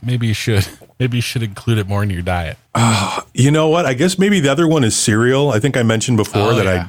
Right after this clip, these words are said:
Speaker 2: don't eat cereal at all. And I, it comes down to the whole milk, the whole milk thing.
Speaker 1: Yeah, so
Speaker 2: But
Speaker 1: that's
Speaker 2: now there's
Speaker 1: kinda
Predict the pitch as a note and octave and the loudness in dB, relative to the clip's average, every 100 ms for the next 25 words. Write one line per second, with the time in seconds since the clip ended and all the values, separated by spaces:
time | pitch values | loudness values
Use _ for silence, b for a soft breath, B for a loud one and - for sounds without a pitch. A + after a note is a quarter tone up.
0 | A#2 A#2 A#2+ A2 - F#2+ G2 A#2 B2+ C3 | -2 0 2 0 0 0 2 2 2 2
1 | C3+ D3 - b - A#2 A#2 A#2+ E3+ C#3+ | 0 -2 -6 b -4 -2 0 -2 -2 0
2 | E3+ D#3 C3 A#2+ C3 G#2 G2+ B2 - - | 0 0 0 2 0 2 0 -2 -8 -18
3 | - G2+ G2 A#2 G2 A#2 - E3+ F#3 A3 | -8 -4 -2 0 0 0 0 0 2 0
4 | - _ _ D4 B3 G2+ G#2 F3+ D#3+ F3 | -4 _ _ -4 0 0 -2 0 0 2
5 | G3+ F#3 D3 B2+ G#2+ F#3+ | 2 2 2 0 -2 -10